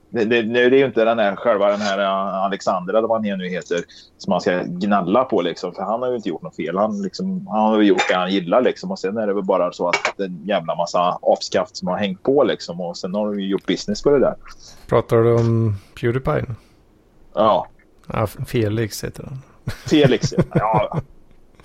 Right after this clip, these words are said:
Speaker 1: Du ser, du vet till och med vad han heter, liksom. Jag hade bara något sånt här fragmentalt minne om något namn på X, ja.
Speaker 2: Ja, göteborgare, så det, mm.
Speaker 1: Är han det?
Speaker 2: Ja, just det.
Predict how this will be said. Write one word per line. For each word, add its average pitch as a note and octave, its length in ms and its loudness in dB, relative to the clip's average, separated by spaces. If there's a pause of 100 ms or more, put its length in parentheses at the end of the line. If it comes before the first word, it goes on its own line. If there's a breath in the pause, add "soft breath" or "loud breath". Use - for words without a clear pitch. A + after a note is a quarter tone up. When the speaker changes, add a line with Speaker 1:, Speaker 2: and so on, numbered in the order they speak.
(160)
Speaker 1:
Du B2+ 80 -2
ser, D3+ 260 4
du B2+ 100 2
vet D3+ 140 4
till C3+ 100 -4
och C3+ 40 -4
med B2 80 2
vad A2+ 100 0
han A2 120 -6
heter, G#2+ 440 -2
liksom. - 240 -4
Jag A2+ 60 -2
hade - 140 2
bara G2+ 160 2
något F#2+ 140 -8
sånt G#2 100 -8
här - 180 -4
fragmentalt G2 560 -2
minne A2 260 -6
om G#2 120 -8
något G#2 160 -12
namn G2+ 300 -2
på - 140 -6
X, - 320 -4
ja. - 140 -8 (840 soft breath)
Speaker 2:
Ja, G#2+ 140 -4
göteborgare, A#2 840 2
så A#2 60 -4
det, B2 200 -4 (400 loud breath)
mm. A#2+ 400 -6 (180)
Speaker 1:
Är - 80 -4
han A2 140 2
det? C3+ 240 4 (400)
Speaker 2:
Ja, A#2+ 240 -8
just - 220 -8
det. - 60 -16